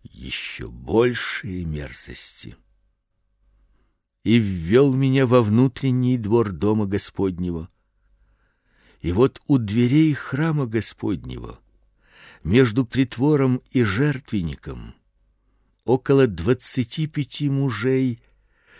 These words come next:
стоят спинами своими к храму Господнему,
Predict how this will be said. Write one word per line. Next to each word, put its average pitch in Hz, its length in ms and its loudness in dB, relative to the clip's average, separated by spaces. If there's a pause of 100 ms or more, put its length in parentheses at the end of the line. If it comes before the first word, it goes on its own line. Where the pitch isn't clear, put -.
стоят 123 540 2
спинами 160 840 0
своими 120 680 0
к - 160 -8
храму 117 680 -2
Господнему, 104 1080 -4